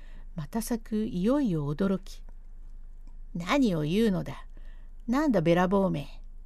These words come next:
荷が臭いことがあるものか。」だって旦那、臭いのはこの荷に違いねえ。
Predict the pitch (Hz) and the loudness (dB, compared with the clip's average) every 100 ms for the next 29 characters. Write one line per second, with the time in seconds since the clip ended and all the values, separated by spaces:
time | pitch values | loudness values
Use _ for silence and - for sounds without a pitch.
0 | - 190 220 269 269 - - 302 311 220 | -2 2 4 4 0 -4 0 2 2 0
1 | - 156 151 220 214 165 190 214 131 - | -2 0 2 4 2 2 0 0 -6 -10
2 | - - - - - - - - - - | -14 -12 -12 -12 -12 -12 -12 -12 -12 -14
3 | - - - - - 165 208 - 170 147 | -14 -14 -12 -12 -8 0 0 0 -4 -2
4 | 165 240 247 220 156 - - - - - | 2 4 4 2 -2 -8 -14 -12 -12 -12
5 | - - - 294 302 262 165 143 - - | -14 -12 -4 0 2 2 2 -4 -12 -14
6 | - - 202 254 269 277 262 165 - 202 | -12 -2 2 4 6 6 4 2 -2 2
7 | 226 262 254 240 - - | 4 6 6 4 0 -8